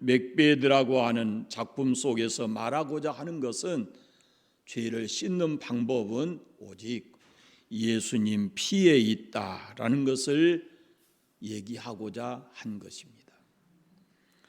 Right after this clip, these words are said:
하나님의 어린 양 되시는 예수님의 피만이 우리의 죄를 깨끗하게 하십니다.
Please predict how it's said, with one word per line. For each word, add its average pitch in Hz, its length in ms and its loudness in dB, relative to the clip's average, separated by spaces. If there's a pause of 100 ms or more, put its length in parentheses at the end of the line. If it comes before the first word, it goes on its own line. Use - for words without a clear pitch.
(1400)
하나님의 175 560 10
어린 185 420 10
양 180 240 10
되시는 160 540 8
예수님의 160 680 8
피만이 147 880 8 (400)
우리의 127 460 6
죄를 160 520 8
깨끗하게 160 1160 8
하십니다. 135 800 4